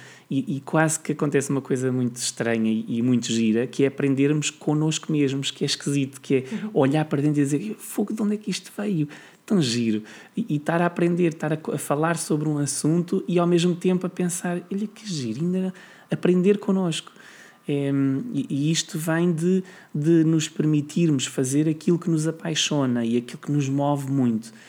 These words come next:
Speaker 1: Ah, isso faz com que sejamos mais felizes, com que tenhamos mais saúde. Ah, hoje em dia, na, na, na ciência da felicidade, como lhe chamam, ah, está estudado que isso tem um impacto muito positivo na, na saúde e na longevidade. Ahm,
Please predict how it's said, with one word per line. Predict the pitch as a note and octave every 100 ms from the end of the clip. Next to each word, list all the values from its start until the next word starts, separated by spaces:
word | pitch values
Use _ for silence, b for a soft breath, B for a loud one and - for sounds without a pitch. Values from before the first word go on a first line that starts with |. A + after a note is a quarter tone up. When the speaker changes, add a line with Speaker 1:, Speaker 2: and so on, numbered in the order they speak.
| B B -
Speaker 1:
Ah, | A#2+ A2+ A2 A2 - -
isso | F3+ D3+ -
faz | - C#3+ B2+
com | - C3
que | B2
sejamos | - B2 A#2+ A2
mais | A2+ A#2 A#2
felizes, | - A#2+ B2+ B2+
com | - B2
que | A#2+
tenhamos | B2 A#2+ G#2+
mais | A2 A#2 C3+
saúde. | - C3+ B2+ B2 C3 B2+ B B -
Ah, | A2 A2 -
hoje | - A#2+ A#2
em | A#2+
dia, | B2 B2 A#2
na, | A2+ B B -
na, | B2 A2 A2 G#2+ G#2 D3
na | D3 C3 A#2
ciência | G#2+ - A#2+ A#2+
da | A2+
felicidade, | A2 - A2+ - A#2+ A#2 A2
como | - A2+
lhe | A2
chamam, | A2 - A#2+ A2+ A2+ B B -
ah, | A#2+ -
está | - C3
estudado | B2 - B2 A#2+ A#2+
que |
isso | B2
tem | - B2
um |
impacto | A#2+ B2+ B2 -
muito | C3+ C#3 C3
positivo | B2+ B2 A#2+ B2 A#2
na, | A2+ A2+ A2
na | A#2+
saúde | A2+ B2 A2+ B2 C3+
e | A#2+
na | A#2
longevidade. | B2 A#2+ A2 A2 A2 A2 A#2 B2+ C#3 D3 B B B B
Ahm, | - B2 B2+ B2+ C3 C3 B2+ C3